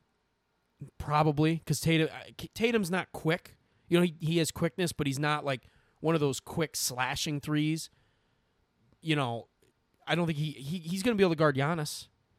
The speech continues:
He's, he's gonna be able to do it. I'm telling you. I,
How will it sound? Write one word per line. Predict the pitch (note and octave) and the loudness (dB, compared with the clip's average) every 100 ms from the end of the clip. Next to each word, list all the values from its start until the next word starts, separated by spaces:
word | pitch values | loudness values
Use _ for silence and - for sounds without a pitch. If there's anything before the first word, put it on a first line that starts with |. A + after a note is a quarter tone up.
| _ _ _ - | _ _ _ -16
He's, | - C3 - | -10 -10 -10
he's | C#3 A#2+ | -12 -6
gonna | C#3+ D#3+ | 0 2
be | E3 | 4
able | E3+ D#3+ | 4 4
to | |
do | D3 F3+ | 4 4
it. | D3+ - _ - | 4 0 _ -16
I'm | |
telling | - D3+ F3 | -2 2 2
you. | D3 C3 - _ _ _ - _ _ _ - - | 2 -2 -6 _ _ _ -20 _ _ _ -20 -18
I, | G2+ | -18